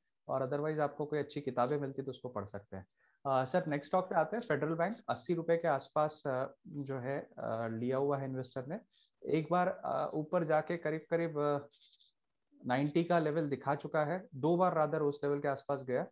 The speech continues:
और वहां से फिर थोड़ा सा रिट्रेस कर रहा है। ट्रेंड, सर, ऊपर की तरफ लग रहा है अभी भी, अ, स्टॉक का, तो, तो क्या लगता है कि क्या करना चाहिए इन्वेस्टर ने?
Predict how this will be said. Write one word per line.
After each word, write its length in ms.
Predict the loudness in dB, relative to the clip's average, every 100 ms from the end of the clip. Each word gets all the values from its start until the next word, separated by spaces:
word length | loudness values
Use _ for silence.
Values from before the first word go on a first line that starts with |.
| _
और 180 | -4 -4
वहां 280 | -4 -2 -2
से 160 | -2 -4
फिर 180 | -4 -4
थोड़ा 120 | -4
सा 140 | -4 -6 -10 -8
रिट्रेस 440 | -6 -2 0 0 -2
कर 100 | -4
रहा 100 | -4
है। 100 | -6 _ -20 -20 _ 4
ट्रेंड, 280 | 4 4
सर, 180 | 4 4
ऊपर 240 | 4 4 2
की 80 |
तरफ 220 | 2 0 0
लग 180 | 2 4
रहा 120 | 6
है 60 | 6
अभी 140 | 2
भी, 80 | 0 -4 -14 -6
अ, 100 | -4
स्टॉक 280 | -2 0 0 0
का, 80 | -6
तो, 480 | -6 _ -2 0
तो 160 | 0 -2
क्या 200 | -2 0
लगता 260 | 0 -2 -4
है 60 |
कि 100 | -4
क्या 300 | -8 _ -4
करना 280 | -2 -4 -6
चाहिए 220 | -8 -10
इन्वेस्टर 320 | -10 -12 -14
ने? 120 | -16